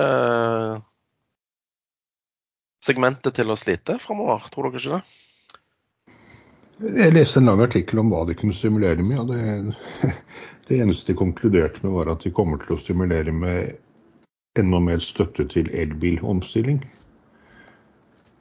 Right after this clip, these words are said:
Speaker 2: Nå er jo
Speaker 1: Men må
Speaker 2: Kina
Speaker 1: de
Speaker 2: så
Speaker 1: bygge mer veier da? Altså skal alle kineserne kjøre rundt med sånne radiobiler?
Speaker 2: <laughs> Kina har jo løst veldig mye av, eh, dette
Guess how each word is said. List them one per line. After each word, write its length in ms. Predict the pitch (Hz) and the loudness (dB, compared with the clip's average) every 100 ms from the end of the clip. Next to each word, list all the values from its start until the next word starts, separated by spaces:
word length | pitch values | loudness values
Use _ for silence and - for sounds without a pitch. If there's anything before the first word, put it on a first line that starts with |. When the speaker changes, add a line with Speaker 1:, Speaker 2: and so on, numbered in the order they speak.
| - | -10
Speaker 2:
Nå 220 | 98 98 | -4 0
er 80 | 90 | 2
jo 20 | |
Speaker 1:
Men 140 | 151 151 | 2 4
må 140 | 147 | 6
Speaker 2:
Kina 80 | 147 | 6
Speaker 1:
de 80 | 143 | 6
Speaker 2:
så 60 | 135 | 4
Speaker 1:
bygge 220 | 131 135 | 4 2
mer 220 | 123 120 123 | 4 2 2
veier 480 | 117 92 90 127 | 2 0 -4 -4
da? 60 | 156 101 - 107 | -4 -8 -12 -16
Altså 160 | 110 | -16
skal 220 | 107 104 | -10 -8
alle 160 | 90 98 | -8 -10
kineserne 460 | 107 98 98 104 95 | -10 -12 -10 -12 -10
kjøre 160 | 92 90 | -12 -10
rundt 240 | 101 _ 95 | -14 _ -14
med 140 | 92 | -12
sånne 240 | 90 95 92 92 87 87 101 107 | -12 -12 -12 -10 -12 -12 -16 -4
radiobiler? 560 | 98 156 147 107 90 - _ _ _ _ _ _ _ - | -4 -2 -6 -6 -6 -8 _ _ _ _ _ _ _ -10
Speaker 2:
<laughs> 760 | - - - - - - 87 - _ _ - - - - - | -10 -14 -16 -20 -20 -8 -8 -8 _ _ -20 -18 -18 -18 -4
Kina 300 | - 101 139 | 2 4 6
har 220 | 117 90 98 | 4 4 4
jo 100 | 107 107 107 | 4 4 4
løst 320 | 95 90 - - | 2 0 -2 0
veldig 240 | 95 90 | 0 2
mye 240 | 92 85 76 | 2 2 0
av, 300 | 80 85 87 | -2 -2 -2
eh, 160 | 85 85 | -2 -2
dette 240 | 90 - | -4 -4